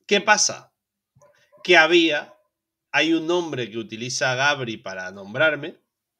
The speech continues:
y fue el nombre que utilizó, creo que es un nombre que él también suma a mi pasado como jugador, y yo tuve que decirlo al de las entradas. ¿Qué pasa?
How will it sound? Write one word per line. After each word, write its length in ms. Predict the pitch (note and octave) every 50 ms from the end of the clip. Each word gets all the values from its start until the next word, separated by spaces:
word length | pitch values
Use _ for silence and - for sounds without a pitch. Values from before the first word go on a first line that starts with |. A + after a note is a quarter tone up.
| _ D5 _ _ _ _ _ _ _ _ _ _ _ _ _ _ _ _ _ _ _ _ _ _ _ _ _ _ _ _
y 120 | - F#3 F3
fue 500 | C3+ - F#3+ F#3+ G3+ G3 G3 G3 - - -
el 200 | F3 F3 F3+ F#3
nombre 420 | G3+ G#3 G3 F#3+ F3+ F3+ F#3 F3
que 60 | D#3 F3
utilizó, 680 | F3 F3 F#3+ E3+ F3+ - - - E3 D3+ - - _ _ -
creo 180 | - G3 G#3+ G#3+
que 60 | A3
es 60 | G#3
un 100 | G#3 G3+
nombre 320 | G3 G3 G3 G3 G3+ G3+ F#3
que 260 | - E3+ E3+ E3+ F3
él 140 | E3+ E3+ -
también 440 | - E3 D#3+ D#3+ D#3 D#3+ D#3+ D#3+ D#3+
suma 500 | - - - D#3+ E3 E3 E3 E3+ E3 - -
a 180 | C3+ C3+ C3 C3+
mi 180 | C3+ C#3+ C#3
pasado 520 | C3 C3 C3+ C3 - - C3 C3 C3 C3 A#2+
como 160 | B2+ B2 A#2+
jugador, 520 | A#2 B2 B2+ C3 C3+ C3 B2 B2 B2+ _ _ _ _ _ _ _ _ - _ _ _ _ -
y 320 | F#3+ F#3+ F#3 F3+ F3 E3
yo 220 | E3 F#3 F#3+ F#3
tuve 340 | - G#3 G3 G3 G3 F#3+ F#3
que 140 | - F#3+ F3+
decirlo 760 | F3+ F#3 - - - F#3+ F3 E3 C#3 C3+ C#3 - - _ _ _ _ _ _ _ _ _ _ -
al 220 | - C3+ C#3 C#3+
de 80 | C#3 C#3
las 140 | C3+ C3+ B2
entradas. 500 | C3+ B2+ - - G#2+ G2+ F#2 F2 - - - -
¿Qué 120 | - E3+ E3+
pasa? 440 | E3+ F3 D#3 C3+ - G2+ E2+ -